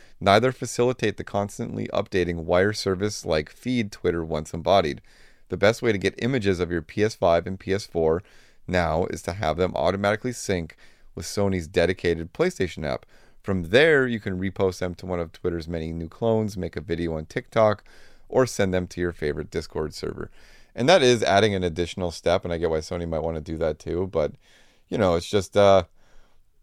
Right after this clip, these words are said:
this is, uh, uh, that time in the gaming industry when things are going to be shifting a little bit, and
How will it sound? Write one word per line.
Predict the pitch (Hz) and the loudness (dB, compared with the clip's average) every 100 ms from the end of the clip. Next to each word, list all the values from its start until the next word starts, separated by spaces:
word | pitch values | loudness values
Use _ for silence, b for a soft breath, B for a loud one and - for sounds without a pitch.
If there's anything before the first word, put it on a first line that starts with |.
| - - - | -20 -20 -14
this | 113 117 113 | 2 4 4
is, | 123 117 101 - | 4 2 0 0
uh, | 98 104 104 98 90 _ - | 6 8 8 6 0 _ -8
uh, | 85 _ _ | -8 _ _
that | - 110 - | 2 2 2
time | - 127 131 127 | 0 6 6 6
in | 123 | 0
the | 120 | 2
gaming | 120 120 113 | 4 4 2
industry | 104 90 - 95 | 0 -2 -2 -2
when | 85 85 | -2 -2
things | 101 98 | -2 -4
are | 90 | -2
going | 95 92 | -2 -2
to | 87 | -4
be | 90 | -6
shifting | - 101 - 95 | -2 -4 -2 -4
a | 85 | -2
little | 85 82 | -2 -4
bit, | - 82 - - | 0 -2 -2 -8
and | 85 80 76 | -6 -6 -10